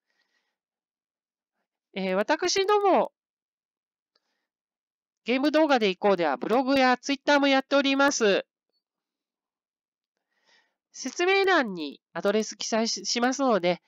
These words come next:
よろしければ見てください。また、えー、最後の二十分へ流します。関連動画。動画プレイリストの方も、もしお時間ありましたらアクセスしていただければ嬉しいです。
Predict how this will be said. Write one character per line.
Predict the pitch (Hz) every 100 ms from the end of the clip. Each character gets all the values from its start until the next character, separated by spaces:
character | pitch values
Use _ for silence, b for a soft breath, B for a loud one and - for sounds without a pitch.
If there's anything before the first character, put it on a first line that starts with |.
| _ -
よ | 247
ろ |
し | 302
け | - 381
れ |
ば | 302
見 | 208 214
て | 196
く | 165
だ | 151
さ | - 185
い。 | 185 - _ _ _ _ _ _ _ _ -
ま | 247
た、 | 294 294 - _ _ _
え | 175 160 151 -
ー、 | _ -
最 | 294 359
後 | 359
の | 262
二 | 190 190
十 | 190 269
分 | 240 196
へ | 151
流 | 131 143 202
し | 247
ま | 226 233
す。 | 151 - _ _
関 | - 196 196
連 | 185 170
動 | 170 139
画。 | 117 - _ _ _ _ _ _ _ _ _ 160
動 | 226 311
画 | 320
プ | 294
レ | 311 359
イ |
リ | 392 403
ス |
ト | 403 349
の | 302
方 | 330 320
も、 | 370 294 - _ _ _ _ _ _ _ _ _ _ _
も | 320
し | -
お | 220
時 | 220 285
間 | 294
あ |
り | 269 285
ま | 339
し | -
た |
ら | 202
ア | 165
ク | 180
セ | 175
ス | -
し | -
て | 190
い | 185
た | 254
だ | 277
け | 359
れ | 294
ば | 151 -
嬉 | 160 208
し | - 254
い |
で | 202
す。 | 196 - - -